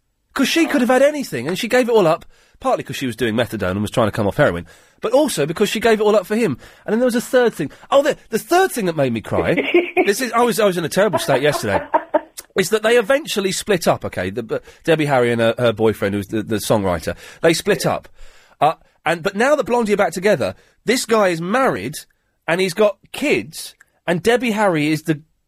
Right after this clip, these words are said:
Speaker 1: godmother to the kids, and his new wife was saying, you know, I, I was terrified. He used to go out with Debbie Harry. How can I compete with that? And that made me cry. I don't know why. I
Speaker 2: I
Speaker 1: was,
Speaker 2: think
Speaker 1: I was
Speaker 2: men
Speaker 1: in a
Speaker 2: could, men cried, Ian.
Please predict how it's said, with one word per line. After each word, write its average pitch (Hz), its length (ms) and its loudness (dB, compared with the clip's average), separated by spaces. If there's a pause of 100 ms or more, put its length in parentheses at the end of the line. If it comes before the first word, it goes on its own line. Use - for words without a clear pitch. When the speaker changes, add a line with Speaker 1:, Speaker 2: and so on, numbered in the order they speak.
Speaker 1:
godmother 170 540 2
to 151 120 -8
the 139 80 -6
kids, 143 420 -2 (280)
and 156 100 0
his 170 120 0
new 226 220 2
wife 208 300 4
was 156 120 -6
saying, 143 340 2 (580)
you 151 80 0
know, 110 260 0 (120)
I, 123 220 2
I 117 100 2
was 131 160 -2
terrified. 151 500 0 (140)
He 151 120 -4
used 160 300 -2
to 170 60 2
go 151 140 2
out 143 120 2
with 139 120 -6
Debbie 143 300 0
Harry. 165 300 0
How 123 220 0
can 156 160 0
I 143 60 2
compete 160 380 0
with 151 120 -2
that? 208 280 0 (180)
And 240 140 2
that 277 140 0
made 175 180 -4
me 131 120 -6
cry. 107 360 -6 (200)
I 202 80 2
don't 302 160 2
know 302 80 0
why. 143 400 2 (460)
I 233 80 2
Speaker 2:
I - 20 4
Speaker 1:
was, - 100 0
Speaker 2:
think 294 100 -4
Speaker 1:
I 147 60 2
was 135 100 0
Speaker 2:
men 254 100 2
Speaker 1:
in - 40 0
a - 40 -12
Speaker 2:
could, - 380 -6
men 247 240 2
cried, 302 420 2
Ian. 127 260 -8